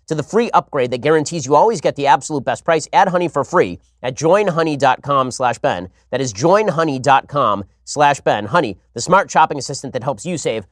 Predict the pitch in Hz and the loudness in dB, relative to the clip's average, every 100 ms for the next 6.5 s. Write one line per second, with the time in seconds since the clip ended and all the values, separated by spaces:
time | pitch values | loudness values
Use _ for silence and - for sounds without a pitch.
0 | _ - 160 147 127 131 123 107 - _ | _ -2 0 0 0 -2 -4 -4 -10 _
1 | 151 151 - 131 131 120 107 - _ _ | 0 0 -2 -4 -2 -2 -2 -6 _ _
2 | 120 135 110 127 87 - _ - 139 120 | 0 0 2 -4 -4 -8 _ -6 -6 0
3 | 170 135 _ - 214 202 - 180 143 147 | 2 0 _ 2 2 2 -2 -6 -4 -4
4 | 135 151 185 170 135 - 147 135 127 - | 0 0 0 -2 -4 -6 -4 -4 -4 -4
5 | 139 139 - 147 131 120 170 113 101 110 | -4 -4 -2 2 2 4 2 2 -2 -6
6 | 107 104 101 95 | -6 -4 -4 -4